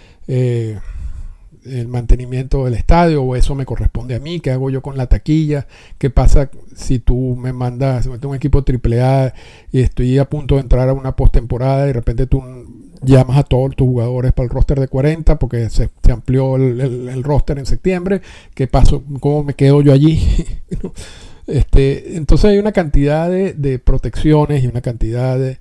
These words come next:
de, de estipulaciones que se negociaba cada cierto tiempo entre este sistema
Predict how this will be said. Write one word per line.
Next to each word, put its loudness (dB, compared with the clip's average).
de, -10
de -2
estipulaciones 4
que -2
se 6
negociaba -2
cada -8
cierto -6
tiempo -6
entre 0
este 4
sistema 2